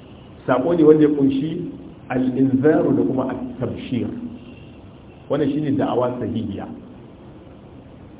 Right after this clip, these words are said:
A yi inzar, a tsawatar da mutane, a yi musu wa'azi, a ba su tsoro dangane da shirka da Allah da dukkan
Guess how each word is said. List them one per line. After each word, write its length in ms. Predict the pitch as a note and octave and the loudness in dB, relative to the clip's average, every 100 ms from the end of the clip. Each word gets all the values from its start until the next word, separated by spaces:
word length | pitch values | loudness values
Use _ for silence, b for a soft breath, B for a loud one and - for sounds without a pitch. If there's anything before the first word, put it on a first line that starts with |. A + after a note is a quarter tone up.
| - | -10
A 100 | A#2 | 0
yi 160 | C3+ D#3 | 2 2
inzar, 420 | C#3+ C3+ D#3+ F3 - - - - - - - - - - - - - | 2 4 6 4 2 -2 -8 -14 -18 -20 -20 -20 -20 -20 -20 -20 -8
a 120 | A#2 | -6
tsawatar 500 | A2+ C#3+ D#3 D#3 F3 | 0 6 8 8 4
da 80 | D#3 | 2
mutane, 600 | C#3+ E3+ D#3+ D#3 - E3 - - | 2 0 0 0 -2 -4 -8 -6
a 100 | A#2+ | -2
yi 80 | B2 | 2
musu 220 | E3 E3+ D#3 | 2 2 4
wa'azi, 480 | D#3 C#3+ C#3 D3+ | 4 4 0 -2
a 80 | - | -2
ba 240 | - D3+ D3+ | 0 0 0
su 80 | D3+ | 0
tsoro 380 | C#3 C3 D#3+ - - - - - - - | 2 4 4 2 -4 -10 -14 -18 -20 -8
dangane 380 | A#2+ C#3+ D#3 D#3+ | -2 2 4 6
da 100 | D3+ | 6
shirka 320 | C3 D#3 - C#3 | 6 4 4 2
da 160 | C#3 | 0
Allah 200 | C3+ D#3 | 2 2
da 100 | C3+ | 2
dukkan 480 | C3+ G3+ - G3 E3+ | 4 4 4 0 0